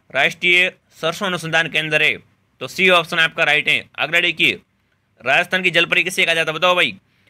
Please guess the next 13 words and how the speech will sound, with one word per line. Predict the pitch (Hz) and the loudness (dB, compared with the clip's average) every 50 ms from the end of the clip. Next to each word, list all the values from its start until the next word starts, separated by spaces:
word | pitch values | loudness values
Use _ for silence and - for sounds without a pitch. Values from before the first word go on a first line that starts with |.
| _ _ _ | _ _ _
राजस्थान | - 123 127 - 147 175 190 190 - 170 175 | -10 -4 -2 -2 0 -2 -2 -2 -2 -2 -2
के | 180 180 | -2 -4
दोस्तों | 180 180 - 180 | -6 -6 -6 0
जलपरी | 143 160 170 165 151 175 175 | 2 2 2 2 2 0 0
किसे | 160 175 170 185 165 | 0 0 0 2 2
कहते | 151 165 151 160 | 2 2 0 -2
हैं? | 151 | -2
फटाफट | 160 160 160 165 170 - | 0 0 0 0 0 0
कमेंट | 160 160 165 165 | -2 -2 0 0
कीजिए। | 156 165 160 165 135 98 - _ _ _ _ _ _ | 0 0 0 0 0 -2 -4 _ _ _ _ _ _
रीमा | - 139 165 180 180 180 | -8 -4 -2 0 2 2
दत्त | 175 180 185 - | 2 0 -2 -4
को, | - 185 185 185 185 190 - | -6 -6 -4 -4 -4 -6 -10